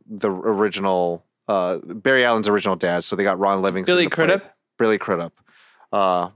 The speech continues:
Speaker 1: and, uh, instead they have Ron Livingston. So it was just more of, like, a, not that Billy Crudup didn't wanna do it, but do scheduling. But anyways,
Speaker 2: Scheduling stuff, yeah.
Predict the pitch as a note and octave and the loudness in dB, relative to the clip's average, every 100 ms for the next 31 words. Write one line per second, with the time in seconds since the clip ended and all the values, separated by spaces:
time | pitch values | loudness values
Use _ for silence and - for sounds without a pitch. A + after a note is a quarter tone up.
0 | - G#2 G2 F#2+ F#2 F2+ F2+ G2 - G#2+ | -6 -2 0 0 2 2 0 -2 -2 0
1 | G2+ F#2+ E2+ G2+ F#2+ F2+ F2+ C#3 D#3 - | 2 0 -2 -2 -2 -2 0 0 0 0
2 | C#3+ C3+ B2+ A2 G2+ G#2+ F#2+ - G#2+ A2 | 0 0 0 0 2 0 -2 -4 0 2
3 | G#2+ G2 F#2 F#2+ F2+ D#2+ - - G#2 G2 | 2 0 0 0 0 -2 -10 -6 -4 0
4 | G2 F#2 - G#2 G2+ F#2+ G#2 - F#2 F2+ | 0 0 -6 -6 -4 -2 -2 -2 -2 0
5 | A2+ A2 C3+ A#2+ G2 - _ F#2 F2 E2+ | 0 2 0 0 -2 -4 _ -8 -6 -4
6 | - C3 B2+ A#2+ A2+ - - - D#3+ F#3+ | -2 0 2 0 -2 -14 -20 -4 0 2
7 | C#3 A#2+ A#2+ - A#2 - B2 A#2 | 2 2 -2 -2 -2 -2 -2 -2